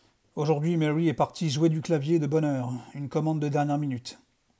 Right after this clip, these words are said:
Après le petit déjeuner, j'ai retiré mon chéquier de la boîte en fer rangée dans la penderie de la chambre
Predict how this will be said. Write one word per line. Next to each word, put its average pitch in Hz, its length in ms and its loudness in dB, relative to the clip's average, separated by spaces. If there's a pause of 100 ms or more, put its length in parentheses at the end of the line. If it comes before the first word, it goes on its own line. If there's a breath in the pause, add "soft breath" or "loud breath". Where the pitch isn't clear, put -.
Après 147 260 0
le 139 60 -2
petit 156 260 -4
déjeuner, 151 380 0
j'ai 143 120 -2
retiré 139 360 -2
mon 135 140 -2
chéquier 151 340 -4
de 139 80 -4
la 135 80 -2
boîte 143 280 -4
en 131 100 -6
fer 135 260 -4
rangée 135 300 -2
dans 139 80 -4
la 127 120 0
penderie 135 420 -4
de 131 100 -4
la 120 100 -4
chambre 160 460 -4